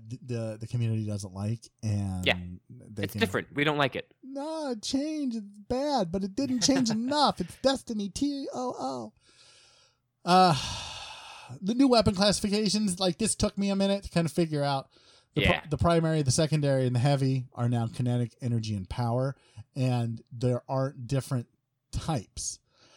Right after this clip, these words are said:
Speaker 1: So, like, in my energy, I have an exotic rocket launcher, which used to just be in po-, in power, what was known as heavy, right?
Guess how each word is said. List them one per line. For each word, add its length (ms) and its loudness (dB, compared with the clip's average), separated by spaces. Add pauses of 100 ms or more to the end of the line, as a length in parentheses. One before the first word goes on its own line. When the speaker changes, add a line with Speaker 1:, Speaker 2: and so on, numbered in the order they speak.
(180)
Speaker 1:
So, 340 8
like, 260 2
in 240 4
my 580 2 (420)
energy, 640 4 (260)
I 180 -2
have 540 4
an 100 0
exotic 800 -2 (200)
rocket 400 -2
launcher, 520 -10 (440)
which 220 6
used 380 2
to 80 2
just 400 2
be 460 0 (520)
in 220 2
po-, 280 -2
in 360 0
power, 380 2
what 160 -6
was 120 0
known 200 2
as 100 -2
heavy, 300 -2 (260)
right? 340 0